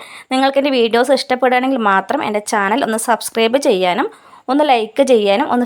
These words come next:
ഫാമിലി ഫ്രണ്ട്സിനൊക്കെ ഒന്ന് ഷെയറും കൂടി ചെയ്ത് കൊടുക്കാനും കൂടി മറക്കരുത് ട്ടോ.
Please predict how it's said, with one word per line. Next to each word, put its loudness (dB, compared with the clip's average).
ഫാമിലി -2
ഫ്രണ്ട്സിനൊക്കെ -2
ഒന്ന് -2
ഷെയറും 0
കൂടി -2
ചെയ്ത് 0
കൊടുക്കാനും -2
കൂടി 0
മറക്കരുത് 0
ട്ടോ. 2